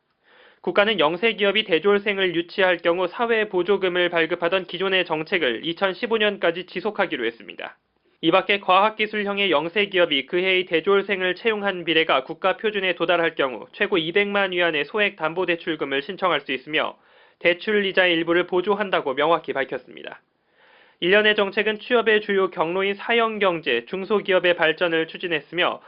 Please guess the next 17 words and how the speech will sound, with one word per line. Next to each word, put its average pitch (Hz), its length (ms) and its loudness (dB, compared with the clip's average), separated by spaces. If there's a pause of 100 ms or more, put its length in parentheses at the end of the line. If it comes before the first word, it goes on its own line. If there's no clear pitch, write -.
(120)
더욱 180 240 4
많은 170 340 0
일자리를 180 480 2
창조했습니다. 127 800 -8 (1000)
국가가 208 400 2
지난해부터 208 600 -2
기구를 196 440 -4
간소화하고 190 760 0
권한을 180 380 -2
하부기관에 208 720 -2
이양하는 180 580 -4
발걸음을 165 540 0
다그치고 147 580 -2
행정심사 214 800 -4
비준을 180 440 -4
줄이는 175 340 -2
한편 151 340 -2